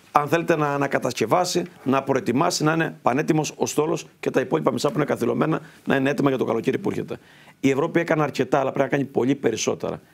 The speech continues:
Για να κάνει όμως πολύ περισσότερα, χρειάζεται πολιτικός συσχετισμός.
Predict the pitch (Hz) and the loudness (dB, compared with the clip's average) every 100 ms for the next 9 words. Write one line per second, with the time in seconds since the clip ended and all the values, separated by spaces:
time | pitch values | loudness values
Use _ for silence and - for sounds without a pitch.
0 | - - - 123 123 151 147 147 143 - | -20 -10 -2 0 2 0 0 0 0 0
1 | 110 139 147 156 - _ _ - 131 139 | 0 0 0 -4 -8 _ _ -4 0 0
2 | 139 135 127 113 107 110 147 143 - - | -2 0 0 0 -2 -2 -2 -2 -8 -6
3 | 117 - 110 110 98 95 - | -4 -2 -2 0 0 0 -2